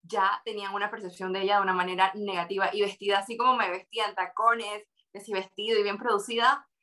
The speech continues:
ya estaba como que el hablar mal de mí.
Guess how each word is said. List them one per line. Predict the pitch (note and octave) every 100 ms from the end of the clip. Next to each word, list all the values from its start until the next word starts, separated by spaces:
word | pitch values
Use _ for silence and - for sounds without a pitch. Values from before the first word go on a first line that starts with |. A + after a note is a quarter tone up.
| _ -
ya |
estaba | A3+ A#3+ A3 A3+
como | A3 G3+ G3
que | F3+ - F3+ F3 _ _ _
el | G#3 G#3
hablar | G3+ G3
mal | G3 F#3
de | F3
mí. | G#3 F#3+